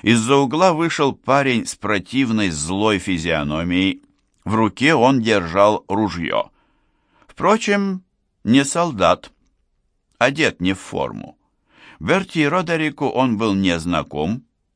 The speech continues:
но вот Дейзи его бы сразу узнала, потому что парень с ружьём был никто иной, как повзрослевший Джон Тумак, помощник Ма Хрюч. Подойдя ближе, Джон Тумак, прищурившись,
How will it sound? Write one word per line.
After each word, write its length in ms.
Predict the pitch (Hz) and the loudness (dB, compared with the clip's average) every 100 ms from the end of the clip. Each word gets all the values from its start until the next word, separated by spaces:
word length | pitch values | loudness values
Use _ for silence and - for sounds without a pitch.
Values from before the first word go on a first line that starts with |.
| _ _ _ _ | _ _ _ _
но 200 | 104 117 | 2 4
вот 220 | 131 123 | 4 2
Дейзи 420 | 104 120 127 120 | 0 0 0 0
его 320 | 135 123 107 110 | 0 0 0 0
бы 160 | 120 | -2
сразу 420 | - 90 95 107 | -4 0 0 0
узнала, 640 | 117 117 131 127 123 123 123 _ _ _ _ _ _ _ | -4 -2 0 0 2 0 -2 _ _ _ _ _ _ _
потому 320 | 95 98 180 214 | -4 0 0 0
что 220 | - 151 | 0 -4
парень 400 | 156 175 160 143 | 0 0 0 -2
с 80 | 117 | -4
ружьём 480 | 123 107 147 147 | -4 -2 0 0
был 160 | 117 117 | 0 2
никто 420 | 113 - 113 104 | 0 0 -2 -2
иной, 260 | 101 131 127 | 0 -2 -2
как 280 | 107 98 - | -2 -4 -2
повзрослевший 1040 | 98 90 95 87 107 113 - 101 98 - | -2 0 -2 -2 -2 -2 -2 -4 -4 -4
Джон 460 | 80 85 110 117 101 | -10 -2 2 4 2
Тумак, 720 | - 101 98 95 82 - - _ _ _ _ _ _ - | -2 -2 2 4 2 -2 -18 _ _ _ _ _ _ 0
помощник 840 | 90 - 123 160 147 147 139 - _ _ - | 2 4 2 2 -2 -2 -2 -8 _ _ 0
Ма 420 | 190 135 104 214 | 2 6 6 4
Хрюч. 760 | - - 80 80 - - - - _ _ _ _ _ _ _ _ _ _ | 0 -8 -4 -4 -4 -8 -10 -12 _ _ _ _ _ _ _ _ _ _
Подойдя 440 | 107 107 139 214 | 0 2 2 0
ближе, 460 | 185 117 160 147 139 | 0 0 -2 0 -2
Джон 400 | 76 76 101 85 | -4 -2 0 0
Тумак, 460 | 76 78 82 98 - | -2 -2 2 2 2
прищурившись, 960 | 82 76 - 87 92 90 - 117 - | -6 -6 -4 -4 -4 -6 -4 -4 -4